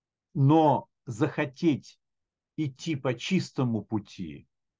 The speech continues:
это единственный выбор, который человеку дан в жизни.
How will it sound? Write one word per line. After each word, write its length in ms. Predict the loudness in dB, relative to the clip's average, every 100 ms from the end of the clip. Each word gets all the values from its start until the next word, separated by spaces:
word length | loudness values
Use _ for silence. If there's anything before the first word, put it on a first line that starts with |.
| -2
это 260 | 0 2 0
единственный 840 | 2 2 2 0 -4 -4 -2 -2
выбор, 440 | -2 -2 -2 -4
который 420 | -4 -4 -2 0 -2
человеку 600 | -2 -2 -2 -2 -4 -6
дан 460 | -2 0 0 -4 _ _ _ _ -12
в 80 |
жизни. 500 | -2 -2 -2 -8 -16